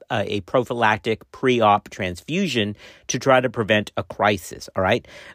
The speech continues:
But once again, S M F M is very, very clear here, and it goes through that data that it says, quote, "In the absence of firm data, the decision of whether or not to transfuse prior to cesarean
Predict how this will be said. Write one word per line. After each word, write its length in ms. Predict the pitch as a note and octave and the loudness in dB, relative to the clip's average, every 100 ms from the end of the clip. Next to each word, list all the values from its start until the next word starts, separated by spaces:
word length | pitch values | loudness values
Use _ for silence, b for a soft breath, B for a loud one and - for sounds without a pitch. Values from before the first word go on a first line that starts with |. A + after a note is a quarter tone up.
| - | 2
But 200 | A#2+ B2 | 4 4
once 200 | C3+ B2+ | 0 2
again, 320 | B2+ B2 A#2+ - | 4 4 2 2
S 240 | B2 - | 0 2
M 100 | C#3+ | 0
F 160 | B2+ C3 | 0 0
M 160 | A#2 | 0
is 140 | A2 F#2 | -2 -6
very, 480 | F#2+ G2+ A#2+ C3 | -2 4 6 6
very 280 | C3 B2 B2+ | 4 2 2
clear 320 | - D3 D3+ | 0 0 0
here, 160 | A#2+ G#2 | 0 -2
and 100 | F#2+ | -2
it 60 | F#2+ | 0
goes 180 | A2+ | -2
through 100 | C3 | 0
that 220 | A2+ G#2+ G#2 | 0 0 0
data 400 | C3+ A#2+ F2 E2+ B B B | 0 2 0 -2 B B B
that 160 | A2+ A2 | -2 -2
it 120 | G#2+ | -2
says, 340 | - A2+ G#2+ | 2 2 2
quote, 420 | - - A#2+ - - | -2 2 2 2 -4
"In 160 | C#3 C3 | -4 -2
the 180 | A2+ A2+ | 0 2
absence 680 | A#2+ D#3+ - C3+ F#2+ E2 - | 2 0 -4 -2 -2 -6 -6
of 180 | A#2 G#2 | -6 -4
firm 340 | - G#2+ G#2+ | -2 0 0
data, 420 | G2+ F#2 F2+ F#2+ A2 | -2 -2 0 -2 0
the 140 | C#3 | 0
decision 800 | B2+ B2+ - F#3 D3 G2+ F2 G2 - | 0 -2 0 -2 0 -2 -2 -6 -2
of 240 | G#2+ F#2 | -2 -2
whether 300 | G2+ A2+ B2 | 0 0 2
or 60 | A#2+ | 0
not 200 | A#2 A#2 | 0 -2
to 100 | A2+ | -8
transfuse 800 | - A2+ G#2+ - C#3 D3 A#2 F#2+ | -8 -6 -6 -8 -4 -2 -2 -6
prior 440 | - - A2 B2 | -8 0 2 0
to 160 | A#2+ C3 | -2 -8
cesarean 760 | A#2 A2+ - C#3 D3 G2+ F#2 | -10 -12 -4 2 4 2 -2